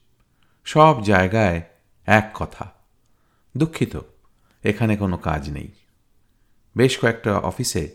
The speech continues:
সদর দরজায় মস্ত বড় নোটিশ লটকানো,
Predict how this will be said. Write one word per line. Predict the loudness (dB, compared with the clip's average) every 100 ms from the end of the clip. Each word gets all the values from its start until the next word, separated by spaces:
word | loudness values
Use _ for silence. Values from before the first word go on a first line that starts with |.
| _ _ _
সদর | -4 0 2 0
দরজায় | 0 0 2 2 2 -4 _ _ -6
মস্ত | -4 -4 -2
বড় | -2 -2 -2 -4
নোটিশ | -2 -2 -2 -4 -4 -6
লটকানো, | -6 -6 -10 -10